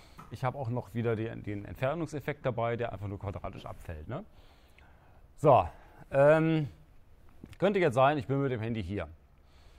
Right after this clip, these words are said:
Alles steht und wenn ich auch stehen bleibe, dann bleibt das auch so und mich nicht bewege und so, ne? Das ist einfach so, wie es ist. So, Punkt.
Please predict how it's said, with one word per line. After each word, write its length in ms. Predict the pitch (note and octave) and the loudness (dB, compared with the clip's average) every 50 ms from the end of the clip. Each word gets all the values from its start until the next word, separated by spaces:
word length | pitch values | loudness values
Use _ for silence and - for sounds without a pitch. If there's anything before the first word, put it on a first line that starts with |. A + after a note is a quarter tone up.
| - - - - - - - - - | -20 -20 -20 -20 -20 -20 -20 -6 -2
Alles 240 | C#3+ D3 D3+ D#3 C#3 | 0 0 0 -2 -2
steht 320 | - E3 F3 A3+ A#3+ A#3 | 0 0 0 0 0 -2
und 140 | G#3 D3+ C3+ | -4 -2 -2
wenn 120 | D3+ D#3+ | 0 -2
ich 160 | E3 E3 D3+ E3+ | -2 -4 -6 -6
auch 100 | E3+ C3 | -6 -4
stehen 260 | - D#3+ E3+ F3 D3+ | -2 -2 0 0 2
bleibe, 240 | D3+ D3 D3+ D3+ D3 | 2 2 2 2 0
dann 140 | C3+ B2 | -2 0
bleibt 280 | G#2+ B2+ C3+ - - - | 2 2 0 0 0 -4
das 140 | B2 - - | -6 -6 -6
auch 200 | A2+ A2 G#2 - | -10 -12 -10 -6
so 260 | - A#2+ A2 F#2+ F2+ | -4 -4 -4 -4 -4
und 120 | - A2+ A2+ | -4 -4 -4
mich 120 | G#2+ F#2+ | -2 -2
nicht 160 | B2+ B2 - | -2 -2 -2
bewege 380 | - B2 G#2 A#2+ A#2+ A#2 G2 G2 | -2 -2 0 0 0 -2 -2 -4
und 120 | F#2+ F2+ | -8 -8
so, 140 | - F2+ F2 | -10 -10 -10
ne? 160 | F#2+ B2 F3 - | -10 -10 -6 -2
Das 220 | - D3 D#3+ D#3+ - | 0 0 0 0 -4
ist 260 | - E3 - - - | -8 -10 -8 -6 -4
einfach 260 | C#3 C3+ B2+ D3 B2+ | -4 -4 -4 -6 -8
so, 260 | - - C3 C#3 B2+ | -4 -2 -2 -2 -2
wie 100 | A#2+ B2+ | -2 -4
es 120 | B2 - - | -6 -6 -6
ist. 340 | - B2 - - - - - - | -6 -6 -6 -8 -12 -20 -14 -6
So, 200 | - C3+ B2 G2+ | -4 -2 -2 -2
Punkt. 360 | - - D3 A2+ F2+ - | 0 -2 -2 -2 -2 -8